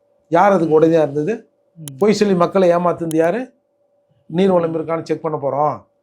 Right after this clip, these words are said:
Speaker 1: அஹ், வந்து நீங்க பைப் வாங்கி கொடுத்தீங்கன்னா நாங்க பைப்பை போட்டு கொடுத்துட்றோம். இந்தா மூவாயிரம் ரூபாய் காசு, பைப்பு மட்டும் நீ வாங்கி கொடு, அதுக்கப்புறம் நீ வந்து ஒரு மோட்டரை வச்சுக்கலாம். நீலாம், நீ போர் போட்டினா ஒரு, ஒரு லட்சம் ஆகும்,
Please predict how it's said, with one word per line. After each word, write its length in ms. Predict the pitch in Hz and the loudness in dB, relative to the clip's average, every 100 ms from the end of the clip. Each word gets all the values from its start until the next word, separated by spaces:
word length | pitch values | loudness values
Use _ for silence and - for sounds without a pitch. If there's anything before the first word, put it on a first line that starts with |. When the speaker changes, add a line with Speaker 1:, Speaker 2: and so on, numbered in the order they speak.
| _ _ _ | _ _ _
Speaker 1:
அஹ், 100 | 160 | -4
வந்து 260 | 156 160 175 | -4 -2 -4
நீங்க 180 | 160 160 | -2 -4
பைப் 260 | 165 175 | 0 0
வாங்கி 300 | 175 165 143 | 2 0 0
கொடுத்தீங்கன்னா 380 | 143 143 143 196 | -6 -6 -4 -2
நாங்க 200 | 185 160 | -2 -6
பைப்பை 320 | 151 170 160 | -2 -2 -2
போட்டு 200 | 143 143 | -4 -6
கொடுத்துட்றோம். 420 | 131 104 131 139 135 | -6 -8 -4 -2 -2
இந்தா 180 | 143 | -4
மூவாயிரம் 320 | 139 135 135 135 | -4 -4 -4 -4
ரூபாய் 160 | 139 | -4
காசு, 320 | 135 135 131 127 107 _ _ _ - | -6 -8 -6 -8 -8 _ _ _ 0
பைப்பு 260 | 170 156 | 2 0
மட்டும் 180 | 151 151 | -6 -6
நீ 60 | 147 | -6
வாங்கி 260 | 135 131 | -6 -8
கொடு, 220 | 123 120 117 - _ _ | -8 -6 -6 -10 _ _
அதுக்கப்புறம் 460 | 151 156 160 165 165 | -4 0 0 0 -4
நீ 80 | |
வந்து 260 | 156 143 151 | -4 -2 0
ஒரு 120 | 147 | 0
மோட்டரை 360 | 139 151 143 120 | 0 -4 -2 -6
வச்சுக்கலாம். 440 | 123 113 123 120 - _ _ - | -6 -6 -4 -4 -8 _ _ -4
நீலாம், 540 | 190 202 202 202 185 | 0 2 2 0 -2
நீ 220 | 165 190 | -4 -6
போர் 300 | 202 190 202 | -2 -2 -2
போட்டினா 480 | 175 160 151 190 - _ _ _ - | -4 -6 -2 -2 -4 _ _ _ -6
ஒரு, 160 | 175 | -4
ஒரு 160 | 170 185 | 0 0
லட்சம் 280 | 196 190 180 | -2 -2 -2
ஆகும், 360 | 139 127 135 | -2 -6 -8